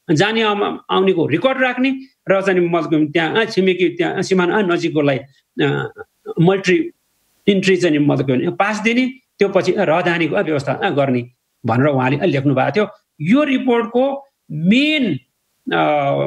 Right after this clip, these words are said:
मस्कदै सत्तरी वटा सुझावमध्ये एक र दुईमा यो छ,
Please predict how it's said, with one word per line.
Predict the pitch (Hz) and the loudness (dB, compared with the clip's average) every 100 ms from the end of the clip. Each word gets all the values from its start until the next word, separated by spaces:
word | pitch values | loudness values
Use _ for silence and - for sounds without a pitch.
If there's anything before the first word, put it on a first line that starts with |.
| 139 139 - - - _ _ - | -4 -6 -6 -10 -20 _ _ 2
मस्कदै | 156 240 - 233 220 269 277 - _ _ _ - | 4 4 2 2 2 0 -4 -12 _ _ _ -4
सत्तरी | - 233 277 262 | 0 2 2 2
वटा | 247 220 214 - - 240 - _ _ 190 | 2 2 0 -4 -8 -12 -14 _ _ 0
सुझावमध्ये | 196 202 196 190 202 254 - - _ | 2 4 2 2 0 -2 -6 -20 _
एक | 226 240 214 | 0 0 2
र | 202 - | 0 0
दुईमा | 160 151 156 180 - - _ _ _ _ _ _ _ 160 | 2 2 2 0 -4 -16 _ _ _ _ _ _ _ 2
यो | 165 | 2
छ, | 175 | 2